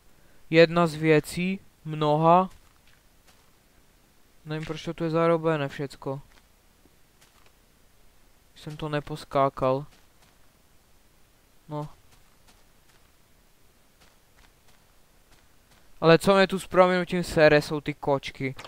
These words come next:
Tu se furt spawnujou ti pitomí oceloti. Vyvraždil. Jo. One ten si tu dám. Ten blbec.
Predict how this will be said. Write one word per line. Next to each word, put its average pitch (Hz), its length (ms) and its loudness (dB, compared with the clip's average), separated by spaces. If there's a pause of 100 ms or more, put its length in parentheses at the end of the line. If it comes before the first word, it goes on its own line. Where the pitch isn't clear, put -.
(360)
Tu - 80 -16
se 185 140 0
furt 214 340 -2
spawnujou 180 680 6
ti 170 120 -2
pitomí 170 480 0
oceloti. 147 800 -2 (540)
Vyvraždil. 147 960 6 (1600)
Jo. 147 260 -6 (560)
One 147 380 -4 (100)
ten 151 240 0
si - 160 -16
tu - 180 -20
dám. 123 320 -6 (1700)
Ten 147 180 -16
blbec. 135 580 -4